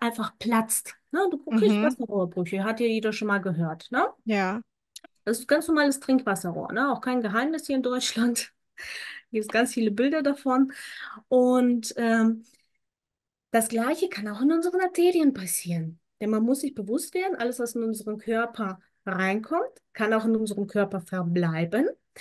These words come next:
Speaker 1: Und wenn sich unsere Arterien, Venen verkalken, passiert genau das Gleiche in unseren Arterien und Venen. Und es gibt einen ganz bekannten Hydrologen, also es gibt ganz viele wissenschaftliche Berichte darüber, es gibt aber einen wesentlichen Hydrologen, der, der hat die berühmteste Studie gemacht.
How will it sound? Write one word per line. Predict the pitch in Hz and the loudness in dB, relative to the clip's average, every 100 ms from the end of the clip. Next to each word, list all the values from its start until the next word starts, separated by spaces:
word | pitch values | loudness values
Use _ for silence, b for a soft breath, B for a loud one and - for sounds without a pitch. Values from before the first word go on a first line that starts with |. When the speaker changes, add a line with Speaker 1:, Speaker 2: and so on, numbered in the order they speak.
| B 226 | B -14
Speaker 1:
Und | - 202 | -2 2
wenn | 226 262 | 4 2
sich | 233 220 | 0 -2
unsere | 226 214 202 | -2 -2 -2
Arterien, | 190 - 247 294 349 370 330 190 | -4 -2 0 0 0 0 0 0
Venen | 214 226 269 349 554 - | 0 2 2 0 -4 -10
verkalken, | - 202 175 - 180 180 196 - 320 480 - _ B B | -12 -8 -8 -8 -6 -4 -4 -4 -4 -4 -8 _ B B
passiert | 208 240 233 | -4 -4 -2
genau | 220 202 226 | -2 -2 -2
das | 262 262 | -4 -4
Gleiche | 226 214 233 | -4 -4 -4
in | 240 | -4
unseren | - 226 226 220 240 - | -2 -2 -2 -2 -4 -6
Arterien | 214 - 220 233 226 | -8 -2 0 2 0
und | 220 220 | 0 0
Venen. | 240 254 185 170 b b b b b b _ | 0 0 0 -2 b b b b b b _
Und | 196 185 | -6 -4
es | 175 | -4
gibt | 247 - | -6 -6
einen | 208 | -4
ganz | 208 254 285 | -2 -2 -2
bekannten | 226 226 226 247 226 | -4 -2 -4 -2 -4
Hydrologen, | 175 208 208 202 214 269 330 381 427 | -4 -2 2 2 4 2 2 0 0
also | 440 220 | -2 -2
es | 214 | -4
gibt | 226 | -4
ganz | 226 233 | -4 -4
viele | - 208 | -4 -4
wissenschaftliche | 202 202 202 180 190 | -4 -4 -6 -6 -8
Berichte | 175 269 277 | -6 -6 -6
darüber, | 339 330 330 262 | -6 -6 -4 -4
es | 226 | -6
gibt | - - | -10 -8
aber | 226 208 - | -6 -4 -2
einen | 226 294 381 381 349 226 | -2 0 0 0 -2 0
wesentlichen | 226 233 214 185 185 | 0 2 0 0 -2
Hydrologen, | 180 175 190 220 302 | -4 -4 2 4 4
der, | 240 202 | 2 0
der | 208 | -4
hat | 196 208 | -4 -4
die | 208 202 | -6 -6
berühmteste | 196 214 254 254 226 | -2 0 0 -2 -6
Studie | - 254 311 370 359 | -6 -4 -2 0 2
gemacht. | 370 466 | 0 0